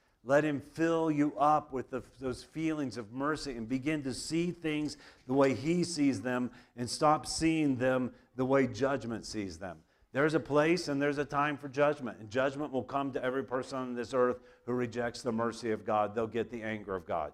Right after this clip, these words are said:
That's gospel truth. But it's not God's desire. He's not willing that any should perish. And he offers the mercy first because mercy triumphs over judgment. The second parable is the parable of the prodigal son. Everybody knows that parable. Luke chapter fifteen.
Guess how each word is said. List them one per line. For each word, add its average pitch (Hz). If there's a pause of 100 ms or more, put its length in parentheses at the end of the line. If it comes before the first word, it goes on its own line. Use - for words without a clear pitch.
That's 117 (100)
gospel 110
truth. 104 (1500)
But 123
it's 120
not 131
God's 117
desire. 110 (300)
He's 127
not 123
willing 120
that 120
any 135
should 104
perish. 87 (800)
And 120
he 120
offers 120
the 117
mercy 117
first 101 (220)
because 104
mercy 117 (340)
triumphs 120 (160)
over 107
judgment. 101 (240)
The 135
second 170
parable 135
is 110
the 123
parable 127
of 110
the 113
prodigal 123
son. 104
Everybody 113
knows 110
that 110
parable. 107
Luke 123
chapter 113
fifteen. 127